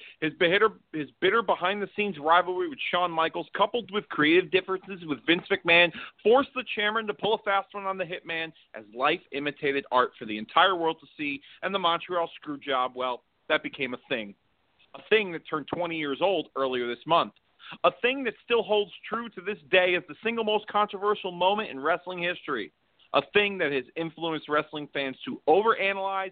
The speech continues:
and dissect the genuine presentation as that is being portrayed in front of us. The virtual fire starter of the Attitude Era and the birth of the Mister McMahon character. All of these events spawned from this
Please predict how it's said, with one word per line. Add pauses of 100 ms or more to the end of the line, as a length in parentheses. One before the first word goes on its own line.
(260)
and
dissect
the
genuine
presentation (260)
as (140)
that
is (100)
being
portrayed
in
front
of
us. (520)
The
virtual
fire
starter
of
the
Attitude
Era
and
the
birth (320)
of
the
Mister
McMahon
character. (600)
All
of
these
events (280)
spawned
from
this